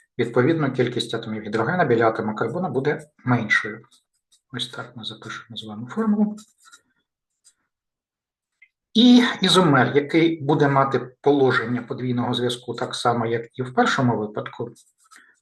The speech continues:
тобто в крайньому положенні біля початкового атома карбона, але ми розмістимо один з п'яти атомів гідрогена як боковий радикал, як боковий замісник.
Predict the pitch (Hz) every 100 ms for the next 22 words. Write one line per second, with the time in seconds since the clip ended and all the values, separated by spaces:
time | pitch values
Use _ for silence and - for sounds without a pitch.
0 | _ - - 107 - 147 143 107 101 107
1 | - - 104 104 101 104 113 110 - _
2 | _ 123 139 127 127 107 104 107 - 113
3 | 123 139 147 233 240 247 - _ - -
4 | - - - - - 180 208 240 202 190
5 | 165 147 139 127 127 127 113 113 110 -
6 | - 127 123 110 107 - 104 95 107 131
7 | 190 226 226 - 190 - 117 - 117 139
8 | 147 - _ _ _ _ _ _ - _
9 | _ _ _ _ _ _ _ _ _ _
10 | _ _ _ _ _ 127 127 110 - 101
11 | 139 123 107 117 120 123 113 107 - 107